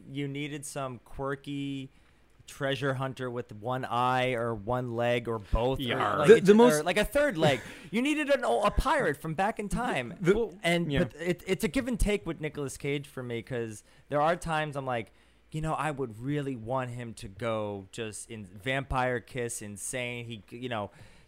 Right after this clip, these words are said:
Speaker 1: ta-, like, you know, d-, I want him to repeat the Declaration of Independence in song.
Speaker 3: Yeah.
Speaker 1: I, and, and then I'm like, okay, did, did he prepare to do that, or, like, did they go like, "Nick, this is a Disney film, you have to take it back"?
Speaker 2: Mm.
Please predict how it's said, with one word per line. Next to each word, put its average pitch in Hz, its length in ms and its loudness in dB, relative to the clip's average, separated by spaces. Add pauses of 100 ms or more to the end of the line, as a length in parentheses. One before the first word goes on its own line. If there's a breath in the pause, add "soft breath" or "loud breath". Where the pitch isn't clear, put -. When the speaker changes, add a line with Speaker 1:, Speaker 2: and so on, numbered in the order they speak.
Speaker 1:
ta-, 139 240 -2
like, 117 200 -2 (600)
you 165 140 -6
know, 139 100 -4 (140)
d-, 131 120 -18 (920)
I 180 100 2
want 220 200 2
him 202 80 -2
to 175 100 -4
repeat 160 380 -4
the 165 80 -8
Declaration 147 640 -2
of 131 100 -6
Independence 127 840 -4
in 117 200 -6
song. 107 380 0
Speaker 3:
Yeah. 107 200 2 (280 soft breath)
Speaker 1:
I, 139 180 0
and, 147 580 -4
and 170 300 -4
then 185 160 -4
I'm 175 120 -4
like, 156 160 -4
okay, 135 380 -6 (680 soft breath)
did, 180 260 -2 (960)
did 165 120 -4
he 190 120 -4
prepare 185 440 -2
to 294 100 -4
do 277 200 -8
that, 277 180 -2
or, 147 140 -6
like, 117 400 -6
did 131 160 -4
they 127 100 -2
go 117 140 -2
like, 98 180 -6
"Nick, 139 220 -10
this 120 180 -14
is 98 100 -16
a 98 60 -14
Disney 123 380 -10
film, 117 240 -14
you 107 60 -14
have 107 160 -12
to 101 80 -18
take 95 240 -16
it 92 180 -20
back"? 117 380 -6
Speaker 2:
Mm. 123 300 -12